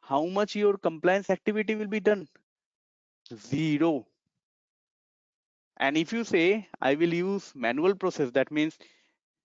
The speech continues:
fill up the timesheet in Excel file over there, approve it over there, then do the payment manually, then you are gone.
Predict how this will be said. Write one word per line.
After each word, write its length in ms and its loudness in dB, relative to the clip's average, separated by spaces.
fill 140 6
up 100 0
the 80 2
timesheet 640 2
in 140 -2
Excel 400 2
file 320 2
over 180 -4
there, 320 6
approve 500 -6
it 180 -2
over 200 2
there, 460 2
then 360 0
do 160 -2
the 100 2
payment 580 -2
manually, 500 2
then 240 2
you 120 0
are 80 0
gone. 300 -4